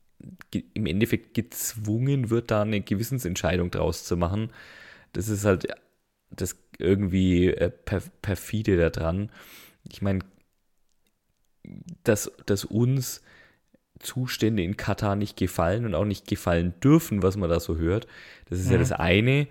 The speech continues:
Speaker 1: Aber dann, wie gesagt, halt eben so ein Großevent da hinzugeben und dann zu sagen, "Na ja, ihr, ihr braucht ja nicht zuschauen, liebe Fußballfans", wo es halt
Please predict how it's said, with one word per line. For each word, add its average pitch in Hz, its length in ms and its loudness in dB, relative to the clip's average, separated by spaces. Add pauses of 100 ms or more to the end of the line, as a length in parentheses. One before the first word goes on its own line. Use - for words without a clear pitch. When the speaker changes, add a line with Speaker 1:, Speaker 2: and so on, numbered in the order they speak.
(1200)
Speaker 1:
Aber 95 140 2
dann, 95 160 4
wie 98 80 4
gesagt, 98 300 2
halt 104 120 6
eben 92 180 2
so 95 100 -2
ein 90 60 -2
Großevent 101 580 0
da 92 100 4
hinzugeben 107 800 2
und 101 300 0
dann 101 140 2
zu 104 100 -4
sagen, 98 300 2
"Na 92 80 2
ja, 92 140 4
ihr, 92 180 4 (120)
ihr - 80 -2 (120)
braucht - 340 -2
ja 95 80 6
nicht 85 180 2
zuschauen, 87 480 -2
liebe 87 220 0
Fußballfans", 95 720 -2
wo 87 60 -2
es - 100 -6
halt 95 140 0